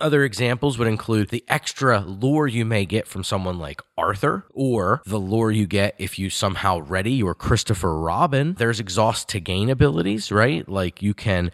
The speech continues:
exhaust or challenge with your Robin Hood to actively gain lore by banishing a character. You can do the same thing with good old Big Aladdin, and you'll be able to banish a character, have them lose two, you gain two. So there's all different sorts of ways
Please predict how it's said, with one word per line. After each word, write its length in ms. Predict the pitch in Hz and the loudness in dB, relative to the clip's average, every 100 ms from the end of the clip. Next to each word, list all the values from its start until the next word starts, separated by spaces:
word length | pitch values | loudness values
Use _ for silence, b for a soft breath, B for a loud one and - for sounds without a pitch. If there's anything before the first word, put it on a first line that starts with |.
| - | -4
exhaust 760 | 101 95 90 104 107 110 - - | -6 -6 0 2 2 0 -6 -6
or 120 | 98 | -6
challenge 580 | - - 95 107 117 92 | -4 0 0 2 0 -2
with 200 | 98 85 | -4 -4
your 160 | 76 | -6
Robin 440 | 71 73 85 101 120 | -4 -2 0 0 0
Hood 340 | 123 151 143 | 2 2 2
to 140 | - 107 | -4 -4
actively 480 | - 95 - 95 92 | 0 0 0 -2 -2
gain 360 | 82 90 85 80 | -2 -2 -4 -2
lore 240 | 90 117 | 2 4
by 160 | 107 87 | 4 0
banishing 480 | 87 85 82 90 85 | 0 -2 -2 -2 -4
a 40 | |
character. 640 | - 101 117 139 156 151 | 0 2 2 0 0 2
You 120 | - 156 | 2 0
can 120 | 180 | 0
do 140 | 170 | 0
the 80 | 160 | 0
same 340 | - 147 143 | 0 2 2
thing 420 | 143 - 127 135 107 | 0 0 2 4 4
with 260 | 117 113 | 4 2
good 160 | - 127 | 0 2
old 340 | 123 135 107 | 2 2 0
Big 160 | 120 120 | 0 2
Aladdin, 640 | 113 123 131 147 98 - _ | 2 2 0 -2 -8 -16 _
and 140 | 101 | -4
you'll 100 | 104 | -2
be 220 | 92 85 90 | -4 -2 -2
able 240 | 92 90 | -2 -4
to 180 | - 95 | -2 -4
banish 600 | 73 90 87 87 90 - | 2 2 4 -2 -4 -8
a 160 | - 101 | -6 -6
character, 800 | - - 120 107 104 - 107 98 | -6 0 2 4 2 0 0 0
have 220 | 104 117 | 2 2
them 200 | 101 107 | 2 0
lose 260 | 107 110 107 | 2 2 2
two, 240 | - 117 | 0 2
you 240 | 104 95 110 | 4 2 0
gain 540 | 101 90 95 135 151 | 0 -2 2 2 2
two. 460 | - - 80 69 71 | 0 -2 -2 -4 -10
So 140 | - 139 | -8 -2
there's 160 | 170 - | 0 -2
all 260 | - 139 143 | -4 -2 -2
different 420 | - 139 135 110 | -2 -2 0 -2
sorts 340 | - 98 - 85 | -2 -4 -2 -6
of 120 | 76 | -6
ways 520 | 82 78 69 67 - | -4 -4 -6 -10 -12